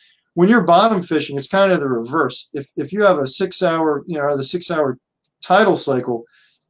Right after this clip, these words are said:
if you have an hour that's off, that's a lot, you know, maybe an hour and a half, it's a lot. Um, most of the time, when you put the bait on the bottom in front of the kinds of fish we're talking about, they're gonna eat. Will they, will it pick up during the,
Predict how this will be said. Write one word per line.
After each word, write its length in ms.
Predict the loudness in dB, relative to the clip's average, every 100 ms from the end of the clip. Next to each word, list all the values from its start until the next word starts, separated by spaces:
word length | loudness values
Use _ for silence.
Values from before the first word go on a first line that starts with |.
| _ -4
if 180 | -2
you 60 | 4
have 140 | 4
an 180 | 4 -4 -2
hour 380 | 4 6 6 2
that's 240 | -2 -4
off, 220 | -4 -4
that's 200 | -8 -8
a 60 | -2
lot, 280 | 2 2 -2 _
you 120 | -14 -10
know, 180 | -8
maybe 260 | -6 -6 -6
an 60 | -4
hour 140 | -4
and 100 | -4
a 40 |
half, 240 | -4 -4 -4 -8 _
it's 160 | -10
a 60 | -2
lot. 280 | 2 2 0 _ _ _ _ _ _ -6
Um, 560 | 2 2 2 -2 -6 -14
most 600 | -12 -6 2 4 4 2
of 100 | -2
the 80 | -2
time, 680 | -2 2 4 4 0 -4 -12 _ _ _ _ _ _
when 160 | -6 -2
you 100 | 0
put 220 | 2 0
the 80 | 0
bait 360 | 4 4 2 -6
on 140 | -6
the 80 | -2
bottom 400 | 2 2 2 0
in 80 | -6
front 220 | -4 -4
of 40 |
the 80 | -4
kinds 260 | -4 -4 -4
of 100 | -6
fish 200 | -6 -6
we're 100 | 0
talking 360 | 2 2 2
about, 240 | 2 2 0 0
they're 220 | 2 2
gonna 280 | 0 -4 -6 -4
eat. 240 | -4 -4 _
Will 240 | -6 -2 -2
they, 140 | -4 -4
will 180 | -4 -4
it 140 | -4
pick 240 | -6 -4 0
up 220 | 0 2
during 360 | 2 2 2
the, 340 | 4 2 0